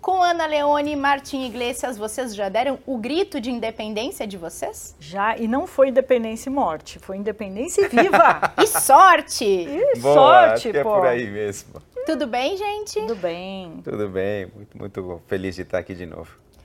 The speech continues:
Speaker 1: Vamos nos inspirar no grito de independência do Brasil e trazer, já que foi sete, a gente vai trazer sete passos pro grito de independência financeira de quem ainda não conseguiu dar o seu?
Speaker 2: Sim.
Speaker 1: Vambora?
Speaker 2: Vamos lá.
Speaker 1: Bora lá.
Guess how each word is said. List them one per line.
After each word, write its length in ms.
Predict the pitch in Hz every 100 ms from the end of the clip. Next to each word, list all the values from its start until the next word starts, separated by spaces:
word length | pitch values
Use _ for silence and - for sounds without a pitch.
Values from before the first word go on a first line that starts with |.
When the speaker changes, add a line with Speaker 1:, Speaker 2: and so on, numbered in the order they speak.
| _
Speaker 1:
Vamos 360 | 196 269 453
nos 240 | 339 285 240
inspirar 600 | 269 269 - 233 214 240
no 160 | 247 208
grito 320 | 214 240 226
de 100 | 196
independência 720 | 208 196 196 202 190 214 240
do 120 | 196
Brasil 640 | 180 175 170 165 196 196 175 _ _ -
e 100 | 226
trazer, 680 | 247 214 208 190 220 220
já 160 | 196 226
que 220 | 226 247
foi 240 | - - 196
sete, 640 | - - 240 240 240 -
a 40 | 180
gente 320 | 190 190 -
vai 200 | 175 196
trazer 380 | 196 170 165 190
sete 640 | - - - 269 294 247
passos 600 | - 220 220 - 262 - _ _
pro 140 | - 226
grito 280 | 220 285 247
de 100 | 240
independência 680 | 233 226 226 214 220 240
financeira 480 | 247 240 220 208 294
de 120 | 240
quem 200 | 226 320
ainda 240 | 247 277 269
não 200 | 254 415
conseguiu 540 | 262 214 - 185 226
dar 180 | 202 156
o 40 | 151
seu? 440 | - 240 240 254 _ _ _ _
Speaker 2:
Sim. 340 | - - 156 151
Speaker 1:
Vambora? 460 | 196 190 202 294 320
Speaker 2:
Vamos 120 | 180
lá. 140 | 151 135 _ _ _ _ _ _ _
Speaker 1:
Bora 320 | 185 220 240
lá. 320 | 254 185 160